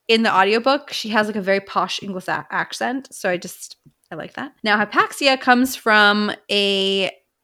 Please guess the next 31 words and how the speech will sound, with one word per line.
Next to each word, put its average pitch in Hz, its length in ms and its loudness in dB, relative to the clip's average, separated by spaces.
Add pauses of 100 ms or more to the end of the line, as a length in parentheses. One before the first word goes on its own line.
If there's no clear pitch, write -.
(140)
I - 80 -16
don't, 220 280 -14
a - 300 -20
group. 208 380 -6
It's 202 160 -8
like, 208 220 -8
they're 196 100 -4
not 285 160 2
a - 40 -10
coven, 185 380 0
but, 185 120 -2
like, 190 140 -2
she 254 360 0
is 220 280 4
the 208 240 -4
head 208 480 -2 (100)
queen, 196 540 -4
the 175 160 -4
ruler 185 340 0
now 175 280 2
of 185 120 -4
all 180 140 2
the 180 100 -6
witches. - 600 -10 (200)
Another 190 400 2
subgroup 170 580 -2 (180)
that 170 180 -2
exists 165 760 -10 (320)
somewhere 175 500 -2
in 160 120 -6
Midgard. - 400 -14